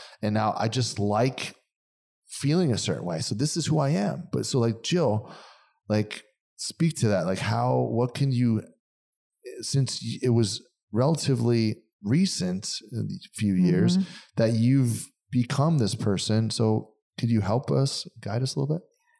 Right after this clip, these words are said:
Speaker 2: Well, as you were talking, two, two things come to mind. And the first is, is something I, I'll tell our members is don't do it twice. Meaning, if you have a, a day that maybe your nutrition wasn't great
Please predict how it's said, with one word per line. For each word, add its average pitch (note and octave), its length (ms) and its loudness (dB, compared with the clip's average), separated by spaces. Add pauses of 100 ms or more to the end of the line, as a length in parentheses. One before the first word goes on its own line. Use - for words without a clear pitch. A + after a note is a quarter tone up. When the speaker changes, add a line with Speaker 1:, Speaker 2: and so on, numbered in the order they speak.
(640)
Speaker 2:
Well, A3 160 2
as G3+ 160 2
you G#3+ 160 2
were F#3 140 2
talking, F3+ 420 0
two, G#3 240 0
two A3+ 200 0
things G3 260 0
come F3 220 0
to F3+ 120 -4
mind. D#3 540 0 (140)
And F3 240 0
the F3 60 2
first G3 300 -2
is, F3 200 -2
is E3+ 180 0
something F3 380 0
I, D#3+ 220 0 (320)
I'll F3 120 -2
tell F#3+ 220 2
our D#3+ 320 2
members E3+ 540 2
is E3+ 380 0 (1120)
don't G3+ 320 0
do F3+ 180 2
it D3+ 140 -2
twice. D#3 600 -2 (840)
Meaning, F3 680 2 (240)
if F3 200 0
you G3+ 140 2
have F#3+ 400 2
a, E3+ 300 0 (220)
a E3+ 120 2
day E3+ 400 2
that D#3+ 240 2
maybe D#3+ 260 2
your D#3+ 140 4
nutrition E3 680 0
wasn't D#3+ 460 0
great D#3+ 380 0